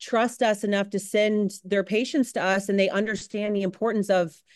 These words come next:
of being able to be strong or fit or healthy. And so to have their patients come to us is, is a huge thing for us. Um, but not only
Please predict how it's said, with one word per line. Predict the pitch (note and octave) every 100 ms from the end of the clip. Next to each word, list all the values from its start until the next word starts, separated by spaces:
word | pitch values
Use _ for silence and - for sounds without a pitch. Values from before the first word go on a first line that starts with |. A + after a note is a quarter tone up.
| _ _ _ -
of | G3 F#3 E3+
being | A3 A#3 C4+ B3 A3+ -
able | G3+ G#3 G3+
to | F#3+ F#3+
be | F#3+
strong | - - G3+ G3 F#3 F3+ F3
or | E3+
fit | - G#3 F#3+ E3+
or | F3+
healthy. | F3+ G#3 A3 G#3 F3 F3 - - - -
And | G3+ F#3+ F#3+ F#3
so | A3 G3 F#3 F#3+ - A3+ _ _ _ -
to | A#3+
have | G#3+ A3+ A#3+
their | A#3 G#3+
patients | A3 G#3+ G#3+ G3+
come | - G3
to | F#3+
us | E3+ F3 -
is, | E3+ -
is | F3+ F3
a |
huge | E3 A3 G#3+ F3 -
thing | F3+ E3 E3
for | F3 E3
us. | D#3 F#3 - - - - -
Um, | G3+
but | G#3+
not | C#4+ F4
only | E4+ D#4 D4 B3 -